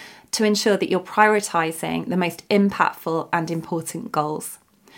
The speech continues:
You can also use the lens of the six Ps to help you assess the key products, services and areas of influence that sit within H R.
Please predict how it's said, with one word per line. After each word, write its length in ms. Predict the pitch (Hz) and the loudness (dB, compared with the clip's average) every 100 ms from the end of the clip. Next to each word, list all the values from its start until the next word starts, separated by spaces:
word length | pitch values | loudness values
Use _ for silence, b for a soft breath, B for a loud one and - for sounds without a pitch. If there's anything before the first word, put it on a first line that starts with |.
| B _ - | B _ -6
You 80 | 233 | 0
can 220 | 240 240 | 0 0
also 420 | 262 302 - - | -2 -4 -4 -2
use 420 | 180 170 185 180 - | -2 0 0 0 -2
the 120 | 175 | 2
lens 460 | 185 170 160 165 | 2 2 -2 -4
of 160 | 165 - | -6 -4
the 140 | 165 | -4
six 400 | 165 - - - | -4 -4 -4 -4
Ps 520 | - 226 175 147 170 - B B - | -2 0 0 -2 -8 -12 B B -4
to 80 | |
help 300 | 208 254 254 | 0 0 0
you 100 | 240 | -2
assess 380 | 214 214 202 - | 0 2 0 0
the 160 | - 185 | -6 -6
key 240 | - 226 | -2 -2
products, 440 | - 269 277 - - | 0 2 2 0 0
services 680 | 220 208 190 - 156 156 | 0 2 -2 -6 -6 -6
and 200 | - 170 - | -4 -4 0
areas 380 | 185 185 170 175 | 2 2 0 -2
of 100 | 170 | -2
influence 560 | 185 180 151 147 147 | -2 -2 -6 -6 -8
that 220 | - 175 - | -6 -6 -4
sit 280 | - - | -2 -2
within 280 | 160 165 160 | -2 -2 -2
H 280 | 156 - - | -4 -6 -2
R. 280 | 175 151 | 0 -2